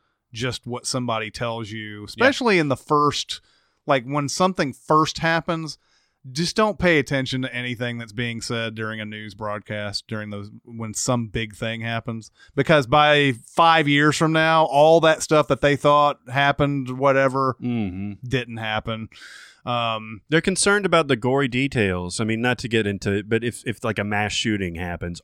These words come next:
Speaker 2: all the, the twenty-four hour news outlets are thinking about is a body count,
Speaker 1: Mm-hmm.
Speaker 2: right? And
Speaker 1: Yep.
Speaker 2: it's not like what was going on here and what was, what was happening here, and especially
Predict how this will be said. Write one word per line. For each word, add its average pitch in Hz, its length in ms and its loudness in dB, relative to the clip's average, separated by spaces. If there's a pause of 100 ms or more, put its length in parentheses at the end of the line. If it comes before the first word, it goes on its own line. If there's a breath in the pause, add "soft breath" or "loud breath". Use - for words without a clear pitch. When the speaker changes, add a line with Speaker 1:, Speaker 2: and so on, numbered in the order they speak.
Speaker 2:
all 120 640 0 (540)
the, 113 320 2
the 104 140 0
twenty-four 110 400 -2
hour 165 240 4
news 98 400 -4 (100)
outlets 98 420 -6
are 92 60 -4
thinking 90 240 -6
about 87 180 -2
is 90 80 -6
a 85 60 -10
body 170 240 0
count, 80 340 -12
Speaker 1:
Mm-hmm. 151 320 -4
Speaker 2:
right? 113 140 2
And 120 200 -4
Speaker 1:
Yep. 160 100 4
Speaker 2:
it's 165 60 4
not 123 200 0
like 107 300 2 (420)
what 107 220 0
was 113 140 2
going 104 340 4
on 110 340 0
here 110 400 2
and 95 80 2
what 104 140 0
was, 98 340 -2
what 113 140 -2
was 101 120 -2
happening 98 440 -6
here, 127 200 0
and 95 100 -2
especially 117 380 -4